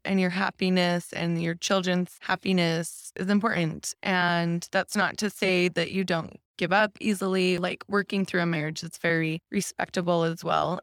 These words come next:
But there are times and circumstances when that's not an option. And recognizing that you aren't flawed for that and that you aren't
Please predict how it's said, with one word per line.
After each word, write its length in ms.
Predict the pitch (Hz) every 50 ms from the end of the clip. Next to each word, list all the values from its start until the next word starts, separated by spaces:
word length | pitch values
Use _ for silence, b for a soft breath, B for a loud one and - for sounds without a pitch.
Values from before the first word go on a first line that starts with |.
| - -
But 220 | 190 - - - - -
there 240 | 180 196 185 175 - -
are 160 | 185 180 180
times 500 | 175 - - - 180 175 170 190 175 -
and 140 | 185 180 175
circumstances 840 | - 175 165 - 175 170 - - 156 143 127 - - 180 165 160 - -
when 240 | 165 151 143 151
that's 280 | 156 - 165 - _ -
not 120 | - -
an 80 | 170 170
option. 400 | - - _ - - - 185 - _ _ _ _ _ _ _ _ _ _ _ _
And 400 | 208 208 202 196 190 185 185 180
recognizing 840 | 175 190 190 185 - - 196 185 190 185 180 180 180 175 - 190 185 180
that 140 | 175 165
you 240 | 156 170 175 170 - -
aren't 680 | - 165 170 170 165 170 170 165 - - - - - - _ _ _
flawed 600 | _ - - 190 180 175 170 170 170 170 175 175 _ _ _
for 140 | - 190
that 440 | 180 175 170 170 165 160 160 - -
and 120 | - 180 175
that 80 | 170
you 260 | - 170 175 180 -
aren't 640 | - - 165 175 180 170 170 170 170 175 170 - -